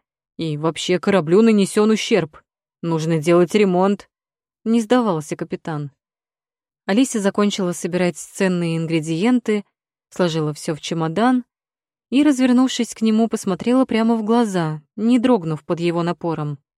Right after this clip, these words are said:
«К этому привела ваша жадность. Вы допустили перегруз на своем судне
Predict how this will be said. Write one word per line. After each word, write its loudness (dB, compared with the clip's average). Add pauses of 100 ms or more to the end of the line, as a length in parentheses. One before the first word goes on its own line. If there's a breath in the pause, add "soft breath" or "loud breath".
(720)
«К -6
этому -6
привела -4
ваша -4
жадность. -6 (540)
Вы 2
допустили -2
перегруз -2
на -6
своем -4
судне -8